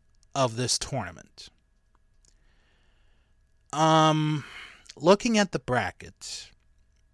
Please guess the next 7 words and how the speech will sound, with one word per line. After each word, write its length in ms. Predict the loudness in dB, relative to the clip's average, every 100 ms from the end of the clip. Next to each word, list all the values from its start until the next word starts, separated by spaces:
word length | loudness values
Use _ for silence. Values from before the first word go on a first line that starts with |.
| _ -20 _ _ _ _ _ _ _ _ _ _ _ _ _ _ _ _ _ _ _
I'm 200 | 4 6
gonna 180 | 8 6
say 800 | 6 6 8 8 8 4 -6 -12 -14 _ _ _ _ _ _ _ _ _ _ _ _ _ -20 _ -20 _ _ _ _ _ -4
the 100 | -4
finals 760 | -2 10 12 12 8 2 2
will 200 | 6 6
be 640 | 6 2 2 -2 -8 -10